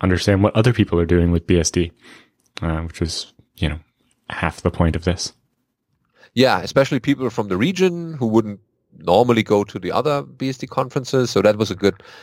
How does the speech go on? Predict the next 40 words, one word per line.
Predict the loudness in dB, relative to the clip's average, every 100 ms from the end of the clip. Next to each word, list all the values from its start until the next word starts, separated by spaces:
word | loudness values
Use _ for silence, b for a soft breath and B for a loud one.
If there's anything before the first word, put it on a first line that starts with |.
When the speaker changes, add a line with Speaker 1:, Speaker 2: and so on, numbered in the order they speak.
| B
Speaker 2:
uh, | -2 0 0
way | 2 2
of | 2 -2
seeing | -6 -4 -2
what | -4 2
they're | 4 4
doing | 4 2 4 2
or | 0 -2
how | 2 2
they're | 4 2
using | 2 -2 -6 -8
the | -6
B | -2
S | -4 -2
Ds. | -2 -2 -6 _ b b b -6
And, | -2 0 -2 -4 0
um, | 2 0 -4 -14 _ _ -8 -2
on | 2
that | 2 0
morning, | 0 0 0 -6 -12
uh, | -4 -2 -2
I | -2 -2 _ _ _ -20 _ _ _ _
kind | -4 -2
of, | -2 -6 -12
um, | -8 -6 -6 -10
spontaneously | -14 -6 -4 0 0 -2 -4
decided | -4 0 0 0
to | -2 -4
attend | -2 -4 -4
Christoph | -8 -6 -6 0
Provoz's, | 0 2 0 0 -6 -6
uh, | -6 -6 -6 -8 -6
writing | 0 2 2
network | 0 0 0 0
tests | 0 -2 -4 -16
for |
Free | -6 -4
B | 0
S | -2
D | -2 -4 -4